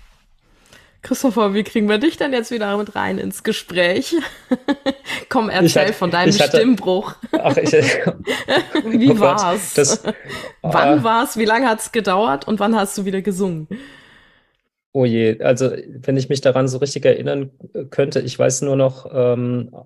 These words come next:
Speaker 2: dass das sehr unterschiedlich war in der Klasse, also wann der Stimmbruch kam.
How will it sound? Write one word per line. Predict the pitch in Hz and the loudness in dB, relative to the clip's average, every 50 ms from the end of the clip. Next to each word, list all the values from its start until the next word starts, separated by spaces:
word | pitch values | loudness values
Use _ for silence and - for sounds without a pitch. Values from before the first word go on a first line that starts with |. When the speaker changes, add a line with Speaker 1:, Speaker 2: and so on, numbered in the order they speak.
| _ _ _ _ _ _ _ - | _ _ _ _ _ _ _ 0
Speaker 2:
dass | 123 120 - - - | 0 0 0 0 0
das | - 117 113 - - - - - _ - | 0 0 0 -2 -6 -10 -12 -16 _ -12
sehr | 131 113 113 123 127 131 131 | -8 0 4 6 6 6 6
unterschiedlich | 151 165 - 190 139 127 - 131 127 - 117 113 - - | 2 0 0 0 0 0 0 -4 -4 -4 -8 -10 -4 0
war | 117 113 113 110 | 0 2 2 2
in | 104 | 0
der | 113 110 | -2 -4
Klasse, | - - 113 110 - - 165 180 - _ _ _ - - - | -2 -2 -4 -4 -2 -4 -4 -6 -8 _ _ _ -20 -12 -10
also | - 117 117 113 104 117 | -6 -4 -4 0 2 2
wann | 117 127 - | 2 4 4
der | - 104 - | 4 2 2
Stimmbruch | - - 110 104 - - - 107 - - | 0 -4 -6 -6 -6 -6 -6 -6 -6 -6
kam. | - - 104 104 113 131 160 170 - | -6 -4 -2 -2 -2 -2 -4 -6 -8